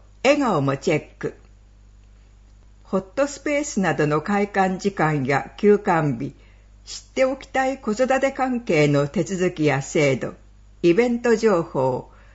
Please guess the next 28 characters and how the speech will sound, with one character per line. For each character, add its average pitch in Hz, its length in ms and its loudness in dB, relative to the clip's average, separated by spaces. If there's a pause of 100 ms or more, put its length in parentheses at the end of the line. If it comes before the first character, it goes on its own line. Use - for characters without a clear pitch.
(320)
子 190 120 -2
育 277 280 2
て 277 140 -4
中 269 320 -2
の 254 160 0
マ 262 140 0
マ 254 140 0
た 190 120 -2
ち 170 160 -6
に 147 100 2
よ 147 160 6
る 143 160 0
レ 160 140 2
ポ 220 220 2
ー 220 80 2
ト 214 120 2
記 214 160 0
事 190 120 0
な 139 180 2
ど 135 220 0
を - 120 -4
掲 151 220 2
載 143 300 0
し - 100 -14
て 147 180 2
い 127 60 2
ま 123 160 -2
す。 - 260 -16